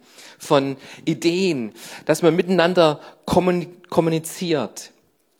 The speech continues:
Emotionale Intimität, das Teilen von Gefühlen. So in der Ehevorbereitung, wenn ich eine Ehevorbereitung mache mit einem Pärchen, dann versuche ich ihnen das immer auch deutlich zu machen. Bleibt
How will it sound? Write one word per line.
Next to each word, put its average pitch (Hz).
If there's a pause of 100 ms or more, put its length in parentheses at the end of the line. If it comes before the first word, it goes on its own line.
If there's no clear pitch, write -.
(140)
Emotionale 208
Intimität, 175
das 160
Teilen 214
von 196
Gefühlen. 170 (360)
So -
in 190
der -
Ehevorbereitung, 190
wenn 170
ich 170
eine 180
Ehevorbereitung 165
mache 160
mit 160
einem 160
Pärchen, 170 (680)
dann 160 (420)
versuche 214
ich 175
ihnen 185
das 175
immer 180
auch 175
deutlich 196
zu -
machen. 160 (400)
Bleibt 190